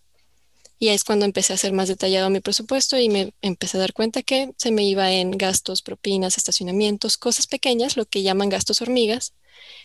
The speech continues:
Y empecé también a meter en mi presupuesto gastos hormigas,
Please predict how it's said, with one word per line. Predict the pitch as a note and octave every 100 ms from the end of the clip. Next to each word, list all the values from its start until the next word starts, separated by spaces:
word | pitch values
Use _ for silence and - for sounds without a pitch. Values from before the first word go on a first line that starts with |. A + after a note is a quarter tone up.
| _ _
Y | A#3+
empecé | A#3 A3 A3+ C4+
también | D4+ B3 A3+
a |
meter | G#3+ G3+ G#3
en | G#3+
mi | A3+
presupuesto | B3 B3+ B3 A#3+ - B3 C#4+ C#4+ _ _ - -
gastos | F#3+ - -
hormigas, | A#3+ C#4+ B3 A3